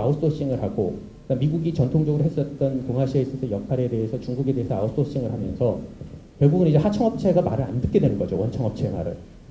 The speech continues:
원청업체가 하청업체를 통치를 하지 못하고, 그러면서 이제 하청업체하고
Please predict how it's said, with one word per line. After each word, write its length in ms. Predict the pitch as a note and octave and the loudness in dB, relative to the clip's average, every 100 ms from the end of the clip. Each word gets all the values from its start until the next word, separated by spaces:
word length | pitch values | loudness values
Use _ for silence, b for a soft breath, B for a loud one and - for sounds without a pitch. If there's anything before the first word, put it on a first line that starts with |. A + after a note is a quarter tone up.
| - - - - - - - - | -20 -20 -20 -20 -20 -20 -20 -6
원청업체가 680 | D3 C#3 - G3 - F#3 F3 | 4 6 6 4 4 2 2
하청업체를 480 | G#3+ A3 G3+ G#3+ - | 2 0 0 0 -2
통치를 320 | A3 G#3 G3 | -2 -2 0
하지 140 | F3+ D#3+ | 2 0
못하고, 1500 | - - F#3 F3+ E3+ D#3+ D#3 D3+ D3 C3+ C3 C#3 C3 F#2 - - - - - | 0 4 6 6 6 6 6 6 4 2 0 2 2 0 -6 -16 -20 -20 2
그러면서 440 | E3 F#3 F3+ F3+ E3 | 4 6 4 4 4
이제 160 | D3 | 4
하청업체하고 720 | C#3 G#3 A3 G3 - E3 D3+ | 2 2 0 0 2 2 2